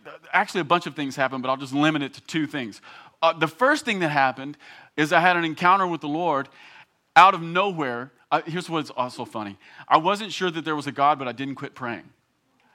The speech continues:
which is hysterical, right? It's like, what? Such paradox. But I was praying. I was sitting in my office one day,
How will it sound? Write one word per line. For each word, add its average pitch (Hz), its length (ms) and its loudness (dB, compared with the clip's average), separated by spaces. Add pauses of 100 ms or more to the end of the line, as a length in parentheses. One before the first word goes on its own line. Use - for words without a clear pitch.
(300)
which 143 220 -14
is 127 160 -10
hysterical, 123 460 -10
right? 123 220 0
It's 131 160 -12
like, 117 180 -4 (220)
what? 220 300 -8
Such 214 260 -6
paradox. 196 460 -2 (560)
But - 80 0
I 190 100 6
was 208 140 0
praying. 226 300 2
I - 20 0
was 165 120 -2
sitting 233 400 0
in 202 120 -2
my 190 180 6
office 185 480 2
one 170 180 -4
day, 165 260 -2